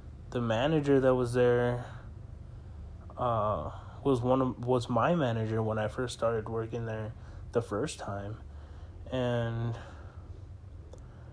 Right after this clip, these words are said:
I was just kinda surprised, you know. I know that restaurants, or at least these restaurants, had a high turnover, you know, and they, they really couldn't keep their managers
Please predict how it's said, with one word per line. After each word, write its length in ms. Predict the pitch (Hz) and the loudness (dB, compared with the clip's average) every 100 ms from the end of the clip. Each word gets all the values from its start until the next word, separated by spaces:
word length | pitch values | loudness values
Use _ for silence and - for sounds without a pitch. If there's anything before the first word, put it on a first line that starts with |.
| - - - - - | -16 -16 -16 -16 -2
I 60 | 135 | 4
was 100 | 147 | 4
just 180 | 175 - | 4 6
kinda 180 | 202 196 | 8 8
surprised, 600 | 135 117 117 135 156 120 | 6 2 6 6 6 4
you 100 | 120 | 4
know. 340 | 117 117 123 - - - - - | 4 4 2 -4 -12 -14 -10 2
I 100 | 135 | 6
know 160 | 143 | 8
that 320 | 147 139 127 - | 10 10 8 4
restaurants, 800 | 120 123 120 - 123 120 120 120 | 2 2 4 2 2 2 -2 -2
or 240 | 123 127 | 0 2
at 180 | 117 123 | 2 2
least 260 | 147 143 - - - | 2 0 -4 -14 2
these 220 | 151 147 | 6 6
restaurants, 640 | 131 120 110 - 113 117 - - - - - - - - | 8 6 4 -2 -4 -4 -8 -16 -16 -16 -16 -14 -6 0
had 220 | 123 120 | 2 2
a 480 | 113 107 104 110 - - - - - | 2 0 0 -4 -8 -12 -14 -14 -12
high 300 | - 135 131 | 2 6 6
turnover, 760 | - 127 117 120 127 135 151 - - - - - - - - | 4 0 2 2 2 0 -2 -8 -14 -14 -14 -12 -12 -14 -10
you 160 | - 139 | 0 2
know, 260 | 123 123 131 | 4 6 4
and 160 | 117 | 4
they, 160 | 117 113 | 4 2
they 200 | 117 120 | 4 4
really 300 | 117 135 135 | 6 6 6
couldn't 260 | - 127 | 4 0
keep 220 | 117 123 120 | 0 -2 0
their 120 | 120 | 2
managers 840 | 113 113 113 110 113 107 113 | 2 2 0 0 0 0 -2